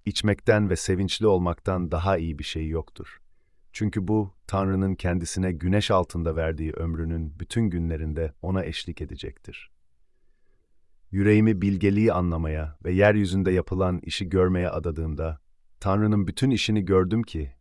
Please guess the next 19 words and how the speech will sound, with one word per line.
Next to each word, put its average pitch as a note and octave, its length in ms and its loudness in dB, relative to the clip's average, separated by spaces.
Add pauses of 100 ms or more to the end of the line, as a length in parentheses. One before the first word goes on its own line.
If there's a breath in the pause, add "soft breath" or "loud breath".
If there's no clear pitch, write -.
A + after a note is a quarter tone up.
insan F#2+ 480 0
güneş G#2 320 2
altında F#2 400 2
yapılan F#2 420 -2
işi E2 280 -6
bulup F2 260 -6
çıkaramaz. F2 720 -4 (260)
Çünkü G2+ 280 -4
insan F#2 520 -2
onu G#2 220 0
aramak G2 400 0
için F2 260 -2
ne A2 80 2
kadar F2+ 280 2
uğraşırsa E2 600 -4
uğraşsın, D#2+ 600 -6 (200)
yine G2 260 0
de D#2+ 140 -2
bulamaz. D#2+ 520 -6